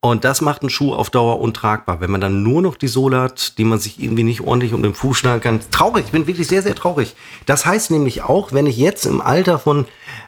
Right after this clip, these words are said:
einundvierzig Jahren neue, ich denke, ein halbes Jahr machen die noch, Adiletten, äh, kaufe, dann kaufe ich das nächste Paar, ich wachse ja nicht mehr raus in meinem Alter,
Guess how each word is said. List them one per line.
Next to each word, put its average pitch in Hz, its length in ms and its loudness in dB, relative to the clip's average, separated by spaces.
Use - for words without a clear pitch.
einundvierzig 156 680 0
Jahren 151 600 0
neue, 131 280 2
ich - 280 -4
denke, 101 240 0
ein 87 80 0
halbes 92 280 0
Jahr 87 140 0
machen 98 240 0
die 131 80 0
noch, 170 260 -2
Adiletten, 127 720 2
äh, 110 100 2
kaufe, 160 640 0
dann 117 160 2
kaufe 180 300 2
ich 151 80 -2
das 123 180 2
nächste 165 520 2
Paar, 104 680 0
ich 92 160 0
wachse 113 240 0
ja 110 40 4
nicht 101 120 0
mehr 101 100 2
raus 120 220 0
in 92 80 0
meinem 82 200 0
Alter, 82 360 -2